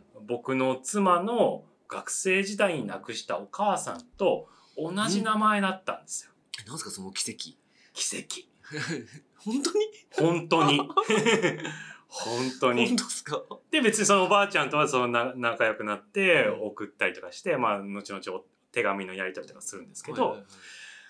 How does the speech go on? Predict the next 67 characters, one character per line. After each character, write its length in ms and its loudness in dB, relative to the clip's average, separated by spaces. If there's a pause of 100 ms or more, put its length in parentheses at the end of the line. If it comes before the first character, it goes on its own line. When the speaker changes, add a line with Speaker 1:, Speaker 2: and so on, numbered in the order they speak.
(300)
Speaker 2:
も 200 8
う 40 -2
そ 140 -2
の 80 2
初 240 2
日 260 0
で、 400 2 (480)
「い 0 -
や、 60 -2
も 80 2
う 20 -2
そ 200 -4
う 40 -4
い 20 -2
う 40 -4
こ 120 -16
と 120 -4
だ 80 0
な」 280 2
と 60 -10
思 140 -14
っ 140 -20
て。 180 -18 (200)
Speaker 1:
う 60 -16
ん。 280 -8 (300)
Speaker 2:
「も 100 -12
う 20 -14
そ 200 -6
う 40 -4
だ」 180 -4
と。 40 -20 (440)
ま 140 -4
あ、 100 -6
別 260 -4
に 360 0 (160)
な 100 -2
ん 80 -2
か、 340 -2 (440)
あ 160 0
あ 60 4
だ 100 0
こ 80 0
う 20 4
だ 80 -2
言 80 -6
っ 40 -20
て 180 -2
る 100 4
け 140 0
ど、 260 -8 (460)
そ 260 -8
の、 280 -2 (840)
あ 200 6
あ 60 8
だ 140 4
こ 220 4
う 20 8
だ 100 6
言 120 0
っ 20 -14
て 240 0
て、 440 4
そ 200 0
れ 160 4
を 200 2
機 200 0
に 400 2